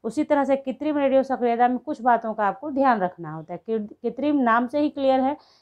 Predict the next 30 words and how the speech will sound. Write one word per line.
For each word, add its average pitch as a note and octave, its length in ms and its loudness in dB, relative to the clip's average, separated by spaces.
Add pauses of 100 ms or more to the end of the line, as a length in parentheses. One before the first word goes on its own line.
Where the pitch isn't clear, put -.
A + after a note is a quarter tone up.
(120)
कि A#3+ 80 0
आर्टिफिशियल C4 680 0
रेडियो C4+ 280 2
सक्रियता B3 520 -2
है, A#3+ 180 2
तो A#3+ 120 -4
इसमें A#3+ 300 -6
क्या A#3 160 0
होगा A#3 300 2
कि B3 180 -6
आर्टिफिशियली A#3 760 -2
यानी A3+ 240 0
एक्सटर्नल A#3 560 0
फोर्स A#3 320 -2
का A#3+ 140 0
नीड A#3 280 0
होगा, A3+ 460 2 (400)
यानी A#3 200 2
एक्सटर्नली B3+ 680 4
आप C4 220 6
कुछ B3 140 -4
डा-, G#3+ 280 0
करेंगे C4 380 0 (120)
तब B3+ 200 -2
जाके A3 320 0
ये A#3 200 0
कन्वर्ट G#3+ 500 2 (160)
होगा। E3 260 -4
तो F#3+ 140 -12
देखिए F#3 360 -4